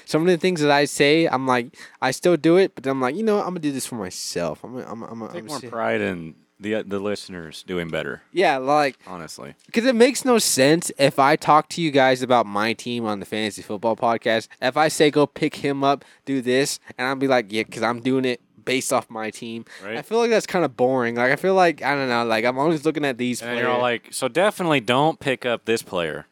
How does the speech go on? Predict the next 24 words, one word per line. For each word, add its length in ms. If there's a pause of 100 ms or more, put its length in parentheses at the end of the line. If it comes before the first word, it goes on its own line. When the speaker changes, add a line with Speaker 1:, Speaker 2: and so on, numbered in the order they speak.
Speaker 1:
Yeah, 360
Speaker 2:
And 120
then 40
Speaker 1:
that 180
Speaker 2:
you 100
go 180
and 100
pick 220
him 100
up. 220
Speaker 1:
Yeah, 420
Speaker 2:
Like, 80
Speaker 1:
so 480 (1400)
Speaker 2:
no, 200
we're 160
here 160
to 80
try 240
and 100
help 260
you, 160
and 120
it, 160
it, 180